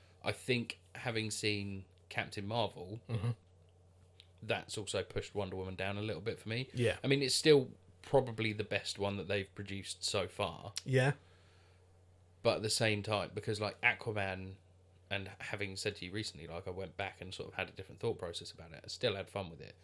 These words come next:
Speaker 1: but it was just far too long.
Speaker 2: Yeah.
Speaker 1: There was so much in there.
Speaker 2: Yeah.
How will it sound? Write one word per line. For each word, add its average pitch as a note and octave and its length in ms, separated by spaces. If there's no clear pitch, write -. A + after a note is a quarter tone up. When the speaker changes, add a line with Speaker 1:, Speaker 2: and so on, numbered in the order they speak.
Speaker 1:
but - 100
it F2+ 40
was A2 100
just - 160
far G#2 460
too F#2 260
long. F2 240
Speaker 2:
Yeah. A#2 140
Speaker 1:
There G2+ 80
was - 80
so G#2+ 400
much F#2+ 280
in F#2 160
there. A#1+ 280
Speaker 2:
Yeah. B2+ 100